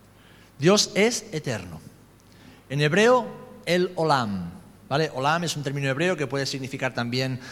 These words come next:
eh, sin final, puede significar universo, cuando te refieres al universo, eh, también se usa esta, esta palabra, pero Dios se reveló a sí mismo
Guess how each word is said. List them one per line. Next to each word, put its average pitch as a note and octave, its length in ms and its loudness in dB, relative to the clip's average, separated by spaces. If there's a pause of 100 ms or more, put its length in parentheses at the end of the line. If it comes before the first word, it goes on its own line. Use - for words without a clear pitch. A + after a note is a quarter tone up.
(200)
eh, B2 340 2
sin A#2 200 -4
final, F3 480 2 (220)
puede B2+ 180 -4
significar B2+ 680 -4
universo, C#3+ 600 2
cuando A#2 240 -8
te A#2+ 80 -6
refieres B2+ 360 -6
al B2 60 -4
universo, C3 560 -2 (220)
eh, A#2+ 140 -8
también A2+ 180 -4
se A#2+ 100 -2
usa A2+ 280 -4
esta, A2+ 260 -10
esta B2 180 -6
palabra, E3+ 300 2
pero F#3 180 -2
Dios B3 220 0
se A3 220 0
reveló F3+ 520 2
a F#3+ 80 4
sí A3 200 -2
mismo G3 500 0